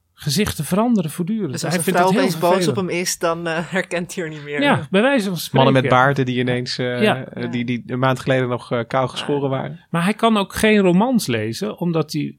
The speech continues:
Speaker 1: bij, bij algemene beschrijvingen ziet hij concrete dingen. En dat komt dan later terug. En dan denkt hij, "Ja, maar dat is iets heel anders dan, dan ik me toen heb voorgesteld."
Speaker 3: Dus
Speaker 1: En dan
Speaker 3: een associatieve brein, die weet daar eigenlijk geen raad mee
Speaker 2: Nee.
Speaker 3: met, met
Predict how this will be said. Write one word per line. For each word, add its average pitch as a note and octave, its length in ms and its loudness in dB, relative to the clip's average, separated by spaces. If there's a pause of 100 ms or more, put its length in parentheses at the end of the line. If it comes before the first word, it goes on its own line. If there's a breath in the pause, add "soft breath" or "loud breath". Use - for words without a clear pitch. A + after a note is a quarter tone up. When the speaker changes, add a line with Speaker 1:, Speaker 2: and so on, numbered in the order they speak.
Speaker 1:
bij, D3 440 -2 (140)
bij D3 180 -4
algemene D#3 680 2
beschrijvingen D3 680 -2
ziet A#3 200 0
hij E3+ 100 -4
concrete A#2 560 -2
dingen. G3+ 280 0
En - 340 -14
dat G#3 80 0
komt F#3+ 220 4
dan C#3+ 120 2
later B2+ 500 0
terug. D3 500 2
En D#3 80 -8
dan C3 80 -6
denkt F#2+ 200 -14
hij, A#2 80 -10
"Ja, F#2+ 60 -10
maar F#2 100 -18
dat G#2 160 -16
is - 80 -8
iets A2 140 -6
heel A#2+ 200 -2
anders A#2+ 260 -6
dan, C3 340 -6
dan B2+ 240 -6
ik A#2+ 140 -14
me C3 140 -6
toen D3+ 180 4
heb C3 120 0
voorgesteld." B2+ 680 -4
Speaker 3:
Dus B2+ 100 -4
Speaker 1:
En C#3 120 -2
dan C3+ 80 4
Speaker 3:
een C3+ 80 0
associatieve C#3+ 600 2
brein, C#3 260 2
die C#3+ 80 -2
weet C3+ 160 4
daar D3+ 180 4
eigenlijk D3+ 300 -2
geen C3+ 180 -6
raad C#3+ 260 0
mee C3+ 200 2
Speaker 2:
Nee. B2+ 100 2
Speaker 3:
met, B2 240 -2
met B2 360 -8